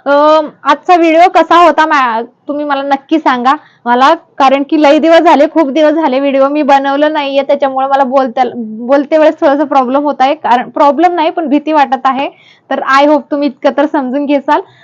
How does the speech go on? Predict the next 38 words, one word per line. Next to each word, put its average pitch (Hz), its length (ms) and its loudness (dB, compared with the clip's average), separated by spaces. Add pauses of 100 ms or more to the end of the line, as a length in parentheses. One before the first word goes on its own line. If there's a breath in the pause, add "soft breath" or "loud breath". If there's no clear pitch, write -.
(180 loud breath)
तर 285 120 0
कसा 349 300 4
वाटला? 320 340 2 (360)
तर 302 80 0
भेटूया 294 440 0
नेक्स्ट 311 300 -4
व्हिडिओमध्ये 302 420 0
काहीतरी 311 460 -2
वेगळं 311 480 0
घेऊन. 311 200 0
तुम्हाला 320 300 -2
काय 285 220 0
पाहिजे 294 280 -2
मला 330 240 0
नक्की 269 680 -6
म्हणजे 359 220 0
कमेंट 311 380 -2
डाऊन 302 180 0
मध्ये 302 220 -4
सांगा. 285 340 -2 (380)
माझे 262 360 0
जास्त 277 360 0
म्हणजे 294 540 2 (440)
ह्याचे 285 300 -2
व्हिडिओ 294 280 0
असं 285 280 2
तसं 302 220 -2
नाही 285 220 -4
आहेत, 269 80 -2 (180)
जे 277 120 2
सिंपल 277 480 -2
आहेत 294 300 -2
मीच 294 180 -4
तेच 285 180 -2
तुमच्यासोबत 269 500 -6
शेअर 233 180 -6
करणार 233 420 -4
आहे, 240 180 -2